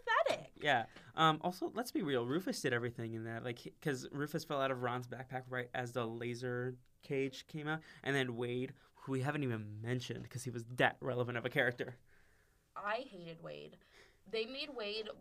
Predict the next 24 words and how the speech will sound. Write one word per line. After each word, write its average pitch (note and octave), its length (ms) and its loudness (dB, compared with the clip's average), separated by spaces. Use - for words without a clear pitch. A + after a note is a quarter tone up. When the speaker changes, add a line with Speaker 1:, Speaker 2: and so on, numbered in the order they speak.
Speaker 1:
waiting G3 500 -6
at F#3 280 -2
Kim's F#3+ 340 -10
beck F3 260 -6
and E3+ 120 -16
call. - 320 -10
And G3 280 -14
Speaker 2:
Like, G3 260 6
Wade E3 260 6
was D#4+ 120 2
kinda C4 200 6
creepy G3 300 -4
'cause - 180 -2
he F3+ 60 2
was F#3+ 180 2
just, G#3 180 -2
like, F3 120 4
watching D3+ 300 4
Kim D3+ 180 -2
wherever C3+ 220 2
she C3+ 140 -8
went. C3 400 -2
Like B3 80 -10
Speaker 1:
Yeah. D#4+ 680 -2